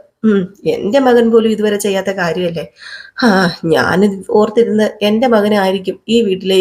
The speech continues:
ഏറ്റവും വൃത്തികെട്ടവനെന്ന്. അതുപോലെയാണല്ലോ എൻ്റെ മകനെ എല്ലാവരും കാണിച്ചു തന്നതും എൻ്റെ മകനെ എല്ലാവരും വൃത്തികെട്ടവനാക്കിയതൊക്കെ. പക്ഷേ ഇപ്പൊ മനസ്സിലായി, അതിലൊന്നും ഒരു കാര്യമില്ല, എൻ്റെ മകനല്ല, ഉം, ഏടത്തിയുടെ മകനാണ് ദേ ഈ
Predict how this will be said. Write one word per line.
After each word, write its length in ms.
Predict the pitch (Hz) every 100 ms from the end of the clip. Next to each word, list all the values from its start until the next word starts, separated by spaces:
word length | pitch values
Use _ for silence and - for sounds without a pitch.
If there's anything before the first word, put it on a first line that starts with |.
| 185
ഏറ്റവും 400 | 214 262 311 269
വൃത്തികെട്ടവനെന്ന്. 680 | 214 165 151 147 131 82 - - - _ -
അതുപോലെയാണല്ലോ 680 | 147 160 196 202 202 226
എൻ്റെ 180 | 208 202
മകനെ 260 | 208 208 214
എല്ലാവരും 400 | 202 202 202 214
കാണിച്ചു 400 | 202 190 196 220
തന്നതും 380 | 208 208 220 202 - -
എൻ്റെ 180 | 190 208
മകനെ 260 | 202 214 202
എല്ലാവരും 300 | 208 214 214
വൃത്തികെട്ടവനാക്കിയതൊക്കെ. 1040 | 202 214 214 226 220 220 220 240 - - - - - - -
പക്ഷേ 360 | 269 277 - 185 165 - -
ഇപ്പൊ 240 | 247 262
മനസ്സിലായി, 520 | 220 147 151 170 165 160 -
അതിലൊന്നും 420 | 202 208 208 214
ഒരു 220 | 214 220 285
കാര്യമില്ല, 480 | 190 165 185 160 156 185 _ _ -
എൻ്റെ 220 | 285 330
മകനല്ല, 560 | 160 139 170 151 139 160 - 180
ഉം, 240 | 165 160 135 _ _ _ -
ഏടത്തിയുടെ 540 | 147 143 147 156 165
മകനാണ് 560 | 160 156 180 175 185 202 196 _ -
ദേ 100 | 180 - _
ഈ 80 | 175